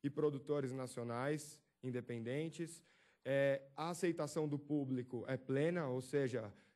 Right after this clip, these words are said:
não há que se falar em depauperação da programação de T V a cabo pela introdução das cotas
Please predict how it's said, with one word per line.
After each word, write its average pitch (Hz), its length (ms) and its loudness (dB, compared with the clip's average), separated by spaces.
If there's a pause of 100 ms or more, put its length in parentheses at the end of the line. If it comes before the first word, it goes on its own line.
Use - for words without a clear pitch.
não 147 200 -2
há 143 100 0
que 143 100 -8
se 147 120 -2
falar 131 600 0 (380)
em 135 420 -2 (240)
depauperação 143 1040 2
da 139 120 2
programação 139 600 -2
de 131 120 -4
T 135 120 0
V 123 80 -2
a 123 100 0
cabo 147 340 0
pela 135 220 0
introdução 131 500 -4
das 117 180 -6
cotas 147 580 0